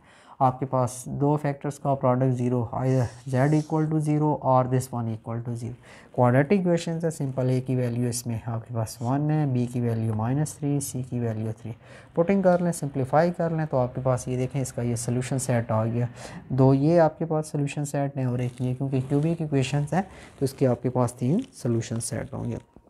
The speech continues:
Dear student, it is all about exercise, uh, one point three, chapter number one, complex number। इंशाल्लाह हम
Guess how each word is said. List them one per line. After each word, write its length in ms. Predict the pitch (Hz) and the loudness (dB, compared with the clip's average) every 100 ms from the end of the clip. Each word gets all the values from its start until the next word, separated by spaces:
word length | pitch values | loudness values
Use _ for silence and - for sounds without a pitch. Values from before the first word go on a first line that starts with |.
| _ _ _ - - - - - | _ _ _ -20 -18 -16 -16 2
Dear 220 | 160 175 175 | 6 6 6
student, 360 | 160 156 151 139 | 4 4 4 4
it 120 | 135 | 4
is 200 | 127 - - - - - | 0 -2 -10 -16 -20 -4
all 280 | 135 151 156 | 4 6 6
about 400 | 131 127 123 - _ _ - - - _ | 4 2 0 -6 _ _ -20 -20 -20 _
exercise, 760 | 131 - 131 127 123 127 120 - - | -10 -6 -4 0 0 0 -2 -6 -4
uh, 160 | 123 117 | -2 2
one 260 | 131 147 | 2 2
point 340 | 147 147 139 - | 0 -2 -2 -4
three, 220 | 131 127 - _ _ _ _ _ - - | -4 -4 -8 _ _ _ _ _ -16 -8
chapter 260 | 123 - | -6 -2
number 240 | 127 123 120 120 | 0 0 0 -2
one, 200 | 120 123 | -2 -4
complex 440 | 117 107 139 - | -4 -4 -4 -4
number। 280 | 143 135 139 - - - - - | -4 -2 -2 -6 -16 -20 -18 -10
इंशाल्लाह 440 | 127 135 123 120 | -6 -2 0 0
हम 80 | 117 | 0